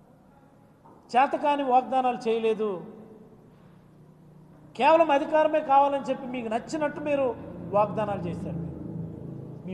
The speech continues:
వాగ్దానాలను చూసి ఈరోజు ప్రజలు మోసపోయినారు. మీ వాగ్దానాల్ని చూసి మీకు ఓట్లేసి మీకు మ్యాండేట్ ఇచ్చారు తప్ప వీటి కాదని నేనైతే చంద్రబాబు గారికి మనవి చేస్తాను. జగన్మోహన్ రెడ్డి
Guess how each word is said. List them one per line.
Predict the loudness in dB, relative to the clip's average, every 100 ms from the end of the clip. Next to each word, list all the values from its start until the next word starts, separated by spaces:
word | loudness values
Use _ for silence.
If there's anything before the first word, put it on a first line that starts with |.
| -2 2
వాగ్దానాలను | 2 4 4 4 2 -4
చూసి | -4 2
ఈరోజు | 2 2 -2
ప్రజలు | -4 -2 -2
మోసపోయినారు. | -4 -6 -10 -10 -14 -16 -18 -18 -20 -20 -20 -20 -20 -14
మీ | -10 4
వాగ్దానాల్ని | 4 6 4 4 2 2 -2 -4 -14 -18 -20 -20 -20 -4
చూసి | -2 0 0 0 -4 -12 -16 -14 -6
మీకు | 0 6
ఓట్లేసి | 6 4 0 -2
మీకు | -4 0
మ్యాండేట్ | 0 0 -2 -4
ఇచ్చారు | -4 0
తప్ప | -2 2 0 0 -6 -16 -18 -14 -8
వీటి | -8 -8 0
కాదని | 2 2 0
నేనైతే | -2 -2 -2 0 -2 -4 -12 -20 -12
చంద్రబాబు | -8 -4 0 0 0
గారికి | -6 -6
మనవి | -8 -10
చేస్తాను. | -12 -12 -16 -18 -20 -20 -20 -20 -20 -20 _ _ -20 -20 -20 -20 -20 -20 -20 -20 _ -20 -20 -20 _ _ _ _ _ _ _ _ -2
జగన్మోహన్ | -2 2 2 4
రెడ్డి | 2